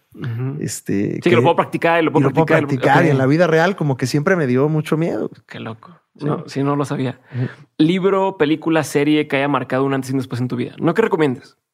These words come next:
Speaker 1: Que,
Speaker 2: Ujú.
Speaker 1: que tú lo viste y dijiste, "No, me,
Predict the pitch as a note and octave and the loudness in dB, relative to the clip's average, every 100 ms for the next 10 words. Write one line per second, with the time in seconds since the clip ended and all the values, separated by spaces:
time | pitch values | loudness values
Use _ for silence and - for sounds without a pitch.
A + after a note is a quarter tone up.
0 | _ - C3 B2+ B2+ A2+ G#2+ _ C3 B2 | _ -8 -4 -2 0 -2 -6 _ -6 -6
1 | - _ D3+ D#3+ D#3+ - C3+ D3 C3+ B2 | -8 _ -2 0 -2 -4 -6 -4 -2 -4
2 | A#2+ | -4